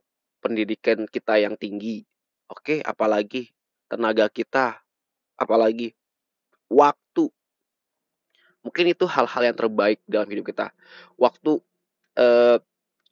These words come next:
kita bicara soal waktu ya. Waktu ini kalau menurut gue,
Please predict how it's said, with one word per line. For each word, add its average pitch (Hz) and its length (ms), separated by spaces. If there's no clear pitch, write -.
kita - 160
bicara 131 320
soal 110 380
waktu 107 420
ya. 95 80
Waktu 113 320
ini 139 160
kalau 123 240
menurut 110 380
gue, 123 320